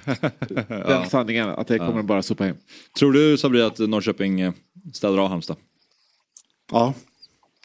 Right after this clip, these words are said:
Speaker 1: Ja, okej.
Speaker 3: Eh, det tror jag faktiskt att man gör.
Speaker 1: Mm. Varför?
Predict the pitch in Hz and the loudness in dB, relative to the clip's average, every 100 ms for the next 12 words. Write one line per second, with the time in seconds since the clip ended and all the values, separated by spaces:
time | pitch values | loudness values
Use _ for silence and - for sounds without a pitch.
0 | - 90 160 - - - - _ _ _ | -8 -4 -4 -6 -12 -14 -14 _ _ _
1 | - 107 107 107 117 - 95 - 87 101 | -6 -2 -2 2 0 0 -8 -6 -2 0
2 | 107 - - - 85 87 _ _ _ 90 | 0 -6 -10 -4 -4 -4 _ _ _ -4
3 | 90 71 | -2 -4